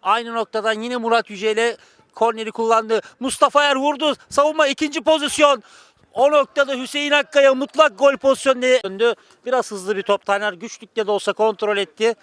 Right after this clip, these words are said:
Onur Yiğit Dönmez'e bıraktı. Onur Yiğit Dönmez şık bir çalımla sıyrıldı Mustafa Güler'den.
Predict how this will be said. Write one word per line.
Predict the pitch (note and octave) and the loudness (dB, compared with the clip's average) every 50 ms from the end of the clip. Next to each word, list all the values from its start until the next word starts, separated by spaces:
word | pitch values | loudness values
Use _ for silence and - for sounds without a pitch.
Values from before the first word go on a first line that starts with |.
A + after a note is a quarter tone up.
| _ _ - _ _ _ _ _ _ _ _ _ _ _ _ _ | _ _ -20 _ _ _ _ _ _ _ _ _ _ _ _ _
Onur | F#3 F#3 G3 G#3+ G#3+ | -4 -4 -2 -2 -4
Yiğit | G3+ G#3 G3+ - | -6 -6 -4 -2
Dönmez'e | - G#3 G3+ G3+ G3+ F#3 G#3 G3+ | -2 -2 0 -2 -2 -2 0 0
bıraktı. | G3+ F#3+ F#3 - - E3 | 2 0 0 -2 -8 -10
Onur | F3 F#3 G3 G#3 | -10 -8 -8 -8
Yiğit | G3+ G#3 G#3 - - | -8 -10 -10 -4 -2
Dönmez | A3 G#3+ G#3+ G#3 G#3 G3+ G3 - | -2 -2 0 0 -2 -2 -2 -4
şık | - - A#3+ - G#3 | -8 -10 -10 -8 -10
bir | A#3 | -6
çalımla | - - A3+ A3 A3 A3 A3 | -4 -2 -2 -2 -2 -4 -6
sıyrıldı | - - A3 G#3+ G#3 G#3+ | -4 -4 -4 -4 -4 -6
Mustafa | G#3 G3 - A3 F#3 G3+ | -8 -4 -4 -2 -2 -2
Güler'den. | G#3 G3+ G#3+ A3 G#3+ F#3+ G#3 F#3+ | -4 0 0 0 0 0 -2 -4